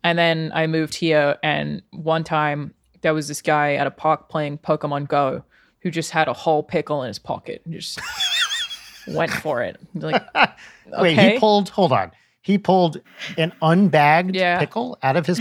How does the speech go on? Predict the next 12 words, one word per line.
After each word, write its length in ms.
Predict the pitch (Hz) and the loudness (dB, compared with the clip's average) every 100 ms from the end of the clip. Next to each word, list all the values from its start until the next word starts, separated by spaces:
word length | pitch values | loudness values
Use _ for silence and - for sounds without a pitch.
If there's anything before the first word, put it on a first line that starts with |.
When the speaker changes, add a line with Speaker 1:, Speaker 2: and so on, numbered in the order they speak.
| 302 | 4
Speaker 2:
pocket 440 | 240 339 196 392 - | 4 4 2 0 0
Speaker 1:
<laughs> 100 | 427 | 0
Yep. 160 | 427 392 440 415 494 - 453 | 2 2 0 -2 -2 -2 2
Speaker 2:
while 260 | 156 190 220 | 6 6 4
playing 380 | 202 180 180 165 | 0 0 -2 0
Pokemon 560 | 180 170 180 170 156 | 0 0 0 0 0
Go 260 | 151 147 160 170 | 2 4 4 4
Speaker 1:
Correct. 680 | 165 165 - - _ - _ _ - | 2 -2 -2 -18 _ -20 _ _ -4
Speaker 2:
and 160 | 147 147 | -4 -2
ate 180 | 127 147 | 0 0
it? 200 | - _ 143 - - | 0 _ -20 -20 -14
Speaker 1:
Yes. 840 | 165 156 165 - - - - | -10 -6 -4 -4 -6 -6 -8